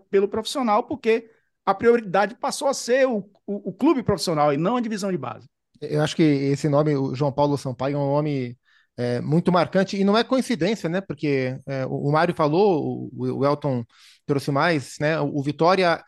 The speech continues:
Speaker 2: sempre foi conhecido como um grande clube de base, e hoje, quando a gente pensa, qual é o melhor formador do Brasil? Hoje é o Palmeiras, a melhor base do Brasil é do Palmeiras. O que que eles têm em comum?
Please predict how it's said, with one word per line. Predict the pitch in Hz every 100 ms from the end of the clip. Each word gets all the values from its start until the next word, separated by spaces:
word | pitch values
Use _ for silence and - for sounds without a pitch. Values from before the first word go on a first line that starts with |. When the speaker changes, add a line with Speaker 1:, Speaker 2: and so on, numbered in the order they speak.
| _
Speaker 2:
sempre | - 196 190 175
foi | 180
conhecido | 175 165 147 - 160 143
como | - 147 143
um |
grande | 131 147 131
clube | 131 143 123
de | 120
base, | 135 143 147 196 196 _ _
e | 165
hoje, | 165 233 147 131
quando | 170 175
a |
gente | 175 156
pensa, | 160 143 127 127 - _
qual | 214 226
é | 214
o | 226
melhor | 208 180 185 220
formador | - 208 190 175 147 160 139
do | 139
Brasil? | 135 120 117 113
Hoje | 139 175
é |
o | 226
Palmeiras, | 262 226 202 123 -
a |
melhor | 135 143 143
base | 127 123
do | 143
Brasil | 147 131 165
é | 180
do |
Palmeiras. | 180 214 190 143 127
O |
que | 202
que | 190
eles | 160
têm | 165
em | 160
comum? | 202 220 294